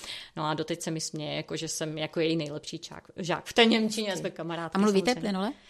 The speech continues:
Speaker 1: Eh,
Speaker 2: Čtete,
Speaker 1: mluvím,
Speaker 2: studujete?
Speaker 1: eh, čtu v němčině,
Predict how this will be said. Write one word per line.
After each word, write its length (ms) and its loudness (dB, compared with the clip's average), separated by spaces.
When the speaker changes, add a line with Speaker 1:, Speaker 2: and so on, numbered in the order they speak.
Speaker 1:
Eh, 180 12
Speaker 2:
Čtete, 260 8
Speaker 1:
mluvím, 440 8
Speaker 2:
studujete? 400 4
Speaker 1:
eh, 60 -2
čtu 500 0
v 80 -8
němčině, 640 2